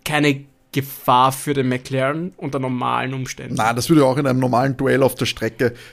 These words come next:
Speaker 2: äh, glaub ich nicht, dass, dass man da einen Stich hat. Ähm, und ja, wie du sagst, Max, sagen, durch die, durch seine Fähigkeiten und auch,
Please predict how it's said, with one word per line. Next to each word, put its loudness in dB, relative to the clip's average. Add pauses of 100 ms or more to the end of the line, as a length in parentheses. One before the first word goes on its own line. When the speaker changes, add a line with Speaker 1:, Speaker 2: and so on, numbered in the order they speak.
Speaker 2:
äh, 0
glaub 0
ich -4
nicht, -4
dass, -2
dass -6
man -6
da -6
einen -6
Stich -8
hat. 0 (720)
Ähm, -6 (200)
und -8
ja, -6 (120)
wie -8
du -4
sagst, -2
Max, -2
sagen, -2
durch -2
die, -6 (220)
durch -2
seine 2
Fähigkeiten -2
und -6
auch, -2